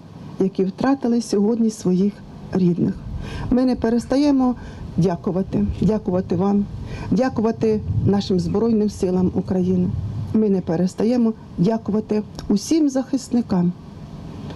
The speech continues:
І пам'ять буде жити, бо будемо пам'ятати подвиги усіх синів і доньок нашої держави.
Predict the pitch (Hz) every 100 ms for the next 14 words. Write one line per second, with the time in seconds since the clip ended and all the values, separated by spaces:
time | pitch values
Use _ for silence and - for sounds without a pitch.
0 | - - - - - - - - - -
1 | - - 262 311 294 254 220 208 214 190
2 | 190 - 208 202 - - - - - -
3 | - 190 196 - - - - - - 233
4 | 220 208 208 196 202 208 240 - 226 196
5 | - 226 226 185 202 214 202 - - -
6 | 190 - 233 - 208 214 262 247 - 190
7 | 220 226 220 - - - 226 214 208 214
8 | 196 208 - 190 196 185 170 175